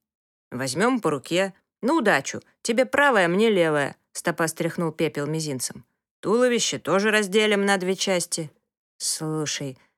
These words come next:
может, на всякий пожарный натрий?" "Это зачем?" "А вдруг наше бестия прознает? А так мы ей тут же магарыч". Стопа отрицательно покрутил головой. "Не, у неё своего золота навалом".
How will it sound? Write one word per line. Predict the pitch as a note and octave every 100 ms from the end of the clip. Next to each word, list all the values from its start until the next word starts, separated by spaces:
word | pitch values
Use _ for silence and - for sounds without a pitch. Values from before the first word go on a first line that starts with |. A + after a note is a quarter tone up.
| _ _
может, | D3+ -
на | D#3
всякий | D3 E3+ D#3+
пожарный | - D#3 D3 E3 D#3 D#3 D#3
натрий?" | D#3 F#3+ D3+ C3 - _ _ _ _
"Это | C3 A#2+
зачем?" | C#3+ C#3 - A#2+ B2+ _ _ _ _
"А | - A3+
вдруг | G#3 B3 B3 A3
наше | G3 -
бестия | A#3 G3+ D3 - D#3+
прознает? | D3+ E3+ E3 E3 C3+ B2 - _ _ _ _ -
А | F#3+
так | B3+ C4 - -
мы | A3+ A3+
ей | G#3+ G#3+
тут | C4 A#3+
же | E3+ F3
магарыч". | E3+ D#3 D3+ A3 - - _ _ _ _ _
Стопа | - E3 D#3+ E3
отрицательно | D3+ D3+ D#3 - E3+ - F#3+ G3
покрутил | G3+ A3 G3 F3 - D#3 D3
головой. | D3+ D3 A#2 - - _ _ _ _ _
"Не, | D3+ D#3 D3+ D3 C#3+ C3 A#2 - _ _ _
у |
неё | C#3 D#3 D#3
своего | D3+ E3 E3+ F3 G3
золота | F#3 D#3+ F#3 D3+ -
навалом". | D3 D#3+ F3+ D#3+ C#3 C3